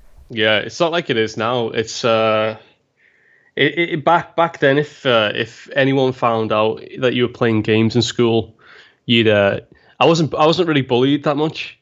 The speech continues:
um, but there was, like, you know, you had the odd instance where, you know, uh, if, if someone found out, or some of the older kids found out you were into computer games back then, you'd just get the odd, you know, you nerd, geek. Geek, I think, was the main one in England. People called you a geek. Or, uh,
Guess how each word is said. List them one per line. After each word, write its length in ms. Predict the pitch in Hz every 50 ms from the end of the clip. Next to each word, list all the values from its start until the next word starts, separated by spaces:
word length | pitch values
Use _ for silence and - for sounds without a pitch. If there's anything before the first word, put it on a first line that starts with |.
| _ _ -
um, 380 | 117 113 110 107 107 104 104
but 180 | - 123 120 110
there 80 | 120
was, 100 | 113 110
like, 180 | - 127 123 123
you 60 | - 156
know, 200 | 143 135 123 113
you 160 | 117 123 131
had 100 | 123 -
the 80 | 127
odd 140 | 120 117 113
instance 420 | 113 110 - - - 123 113 - 127
where, 240 | 120 113 104 101
you 140 | 98 98 98
know, 260 | 98 95 95 90 - - _ _ _ _ _ _ _ _ - -
uh, 260 | 113 104 101 101 101
if, 240 | - 117 110 - - -
if 160 | 139 120 -
someone 300 | - - 127 120 117 117
found 380 | 113 - 117 110 104 104 101
out, 160 | 101 101 104 110
or 240 | 110 113 113 -
some 160 | - - 127 123
of 40 |
the 60 | 113 107
older 180 | 107 110 110
kids 160 | 107 - 120
found 200 | - - 123 120
out 80 | 110 -
you 100 | 123 120
were 120 | 113 113
into 360 | 107 107 104 - 117 113 107 107 107
computer 300 | - - - 123 123 120
games 260 | 120 131 123 123 120
back 220 | - 131 127 127 -
then, 180 | 139 131 127
you'd 140 | 123 120 113
just 100 | 123 -
get 240 | - 113 110 - -
the 80 | 127 117
odd, 240 | 107 107 104 -
you 380 | - - - - - - - -
know, 120 | - 110 120 -
you 140 | 135 131
nerd, 400 | 120 117 113 113 113 - 113 - - - _ _ _ _ -
geek. 400 | - 143 131 131 135 - - -
Geek, 240 | - 170 170 - 165
I 60 | 156
think, 180 | 143 160 139
was 160 | 127 127 117 117
the 40 |
main 220 | 113 110 107 110 113
one 220 | 110 110 113 117
in 80 | 123 120
England. 420 | 117 117 120 123 120 123 123 - - - - 143 - _
People 200 | - 147 127 123
called 180 | - 135 131
you 100 | 123 123
a 20 | 117
geek. 420 | 120 127 135 131 131 - - - _ - - - - - - - - - _ _ _ -
Or, 180 | 131 120 120 117
uh, 400 | 117 117 113 113 113 117 -